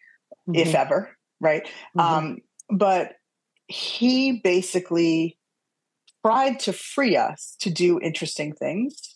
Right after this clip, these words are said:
Speaker 1: and to take risks and to accept what it meant for those risks to not pan out,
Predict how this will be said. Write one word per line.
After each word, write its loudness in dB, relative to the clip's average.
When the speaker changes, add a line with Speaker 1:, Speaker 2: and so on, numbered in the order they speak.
Speaker 1:
and 0
to -4
take 0
risks -4
and 2
to 2
accept -2
what 2
it -4
meant 0
for 4
those 2
risks -2
to 0
not 0
pan 0
out, -4